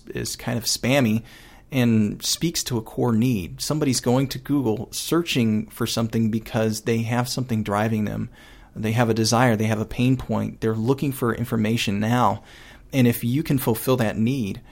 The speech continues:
uh, then it, it's, and it's extremely valuable. And so, personally, I, I don't think that people extract enough value out of paid online advertising. I think even experts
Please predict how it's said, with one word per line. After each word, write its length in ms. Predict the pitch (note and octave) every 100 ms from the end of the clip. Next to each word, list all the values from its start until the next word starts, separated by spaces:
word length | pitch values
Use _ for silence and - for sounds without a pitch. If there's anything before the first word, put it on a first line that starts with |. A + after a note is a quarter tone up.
| - - -
uh, 480 | A2+ G#2+ G#2 - -
then 360 | B2+ A#2+ C3 B2
it, 140 | A2
it's, 340 | A2 A2+ - -
and 120 | C3+ A#2+
it's 200 | - G2
extremely 920 | - A#2 B2+ - - C3+ D3 C#3+ B2
valuable. 640 | A2 G#2+ A2 G#2+ - - - - - - - -
And 200 | C3 B2+
so, 560 | C#3+ C3 C3 B2+ - - - - - - - - - - - F#2 C#3+ -
personally, 480 | F#3+ F#3+ G3+ D3+ B2+
I, 240 | B2+ D3 -
I 120 | C#3
don't 280 | D#3 C#3 -
think 580 | - - D3 D3 D3 -
that 300 | A2+ G#2 - - - - - - - - -
people 380 | E3 E3 B2+ A#2
extract 600 | - - - B2+ B2 B2
enough 280 | C#3 A2+ A2
value 460 | G#2 G#2+ G#2+ A#2+ B2+
out 160 | A#2
of 220 | A2 - -
paid 320 | A2+ A2+ A2 -
online 340 | A2+ A2 G#2
advertising. 760 | G2+ A#2 A#2 - C#3+ D3 D3+ - - - - -
I 100 | B2+
think 240 | D#3 C3
even 260 | C#3+ A#2+ A2
experts 800 | G#2+ A2 - - D3 - -